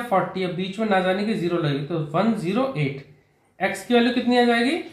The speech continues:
वन ज़ीरो एट। देखो, बहुत बच्चे तो इसको divide करने में गलती करेंगे, Direct इसको एटीन लिखेंगे, जो कि गलत answer आएगा। इसको सही से divide करेंगे तो बीच में ना जाने की ज़ीरो लगेगी।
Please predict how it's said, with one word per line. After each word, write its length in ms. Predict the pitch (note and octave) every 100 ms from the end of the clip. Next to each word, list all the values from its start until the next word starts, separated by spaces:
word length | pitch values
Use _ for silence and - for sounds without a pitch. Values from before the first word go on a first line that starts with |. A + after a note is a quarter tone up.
| - _ E3+
वन 220 | G3 A3
ज़ीरो 280 | A3+ A3+ F#3
एट। 160 | F3+ G#3+
देखो, 180 | B3+
बहुत 220 | G#3+ G3 G#3
बच्चे 260 | A3 B3
तो 100 | B3
इसको 200 | A#3+ -
divide 320 | A3+ A3+ A#3
करने 200 | B3 B3+
में 120 | C4 B3
गलती 220 | A#3 A#3
करेंगे, 240 | A3+ G#3+
Direct 300 | F#3 G3+ A3
इसको 180 | A#3+ B3
एटीन 340 | - G#3+ A3 B3+
लिखेंगे, 360 | A#3+ A#3 A3+
जो 100 | A3+
कि 100 | A#3+
गलत 280 | A#3 A#3+ A#3
answer 280 | A3 G#3 F#3
आएगा। 240 | F3 E3 E3 - _ -
इसको 180 | F3 A3
सही 220 | G3 G3
से 120 | A#3
divide 280 | G#3 G#3 G#3
करेंगे 180 | G#3+ B3
तो 120 | C4
बीच 220 | G3 F#3
में 100 | A3+
ना 120 | F#3
जाने 240 | F#3 F#3 G#3
की 100 | A#3
ज़ीरो 220 | F3 E3+
लगेगी। 420 | D#3 C3 C3+ C#3+